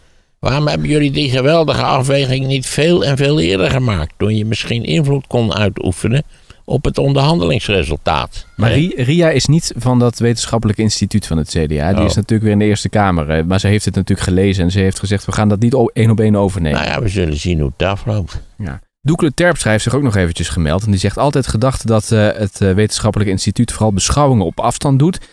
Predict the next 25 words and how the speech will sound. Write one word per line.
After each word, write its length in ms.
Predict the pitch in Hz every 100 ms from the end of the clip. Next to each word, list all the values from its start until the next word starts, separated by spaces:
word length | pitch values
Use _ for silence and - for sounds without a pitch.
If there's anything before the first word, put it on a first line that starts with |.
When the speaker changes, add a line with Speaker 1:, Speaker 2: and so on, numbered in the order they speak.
| _
Speaker 2:
Zelden 420 | - 104 160 180
meegemaakt 580 | 151 156 - 135 139 -
dat 120 | 120
een 100 | 104
dergelijk 380 | 98 113 - 104
instituut 540 | - 104 - 98 117 -
politici 540 | 101 120 107 - 98
zo 340 | 90 120 170 175
voor 220 | - 131
de 80 | 120
voeten 280 | 156 151
loopt. 240 | 92 90 -
Echt 260 | - 139 -
bizar. 440 | 151 143 123 71 - _ _
Nota 280 | - 139 131
bene 280 | 110 131 117
voorgesteld 640 | 90 147 170 151 - 160
in 80 | 135
het 100 | 104
eigen 340 | - 131 143 123
verkiezingsprogramma 840 | 117 135 123 113 - 101 117 107
van 120 | 110
het 160 | 107 -
C 140 |
D 40 | 117